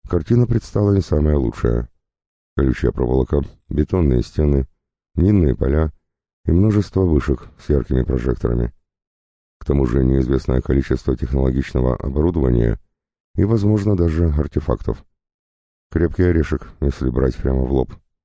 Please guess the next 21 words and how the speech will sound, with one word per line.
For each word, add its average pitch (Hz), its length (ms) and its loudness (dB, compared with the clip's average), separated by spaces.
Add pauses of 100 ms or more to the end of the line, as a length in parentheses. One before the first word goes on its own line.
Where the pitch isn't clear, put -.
(580)
Есть 80 340 0
идеи? 65 400 0 (1000)
Майор 85 280 2
без 69 180 0
особого 69 400 0
удивления 71 500 2
рассматривал 65 580 0
интересующий 67 720 -2
нас 64 200 -2
объект. 60 360 -4 (840)
Явно 104 340 2
примерно 85 420 2
представлял 80 520 0
грядущие 71 440 0
проблемы 71 500 0
при - 160 -2
его 58 160 0
штурме. 53 400 -6 (1120)
"Внутри 78 340 0
периметра 78 440 2
лагеря 73 520 2